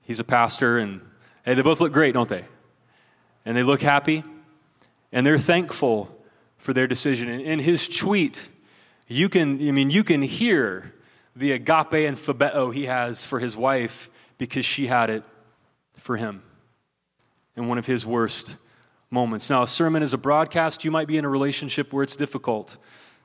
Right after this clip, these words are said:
to reconnect. I'm not making it a simple black and white thing. This may be the most gut-wrenching thing you've ever done, to go to somebody and say, "I want to have a deep connection with you. I need you. I wa-, I, I want you in my life, and I want to have a deeper connection with you." I love this meme.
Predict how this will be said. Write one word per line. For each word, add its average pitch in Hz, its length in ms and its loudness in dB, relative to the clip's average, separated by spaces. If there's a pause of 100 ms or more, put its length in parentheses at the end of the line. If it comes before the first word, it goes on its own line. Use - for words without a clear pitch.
(100)
to 131 100 -4
reconnect. 117 520 -8 (640)
I'm 117 160 -2
not 139 160 0
making 151 320 -4
it 127 80 -4
a 117 40 -4
simple 139 320 -2
black 127 280 0
and 127 80 -8
white 117 160 -2
thing. 120 140 -6
This 120 140 -6
may 156 80 -2
be 147 120 -2
the 135 60 -2
most 127 220 -4
gut-wrenching 151 520 -2
thing 139 180 -6
you've 131 140 -6
ever 123 160 -4
done, 101 240 -8 (800)
to 120 80 -12
go 127 120 0
to 131 60 -2
somebody 131 320 -2
and 120 80 0
say, - 100 -2
"I 131 80 2
want 143 220 2
to 147 40 0
have 139 120 -2
a 127 60 -4
deep 113 220 -4
connection 107 340 -10
with 98 120 -14
you. 107 120 -10
I 113 80 -8
need 131 340 -6
you. 107 160 -8
I 123 120 -10
wa-, 127 260 -12 (420)
I, 143 80 -8
I 143 60 -6
want 131 360 -4
you 165 120 -4
in 156 80 -8
my 147 100 -8
life, 123 420 -10 (1000)
and 131 120 -4
I 139 60 2
want 151 160 0
to 131 60 -4
have 143 120 2
a 131 60 -2
deeper 123 420 -4 (300)
connection 135 320 -2
with 113 120 -6
you." 120 100 -2
I 127 100 2
love 143 320 2
this 151 180 0
meme. 107 380 -4